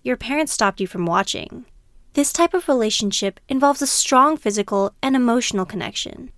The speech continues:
where both partners exercise compassion. Romantic and idealistic, Eros leaves people feeling high on love. It is also often the initial stage of an exclusive relationship.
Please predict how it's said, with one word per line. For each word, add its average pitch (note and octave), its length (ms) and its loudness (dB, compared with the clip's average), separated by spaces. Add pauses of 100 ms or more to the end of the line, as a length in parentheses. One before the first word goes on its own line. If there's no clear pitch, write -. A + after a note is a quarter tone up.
where D4 140 4
both D4 340 4
partners G#3 460 -2 (100)
exercise B3+ 520 0
compassion. G#3 800 -8 (500)
Romantic C#4 600 2
and A#3+ 120 -4
idealistic, G3+ 880 0 (240)
Eros D4 480 2
leaves A#3 220 0
people G#3 400 -2
feeling A3+ 300 -2
high G#3+ 380 0
on F#3 240 -2
love. - 600 -6 (420)
It C#4 80 2
is C#4+ 160 2
also C#4+ 320 4
often G#3+ 540 2
the C4+ 120 2
initial C#4 380 4
stage F#3 480 -2
of A#3 120 -2
an A3+ 100 0
exclusive G#3 580 -2
relationship. F#3+ 800 -6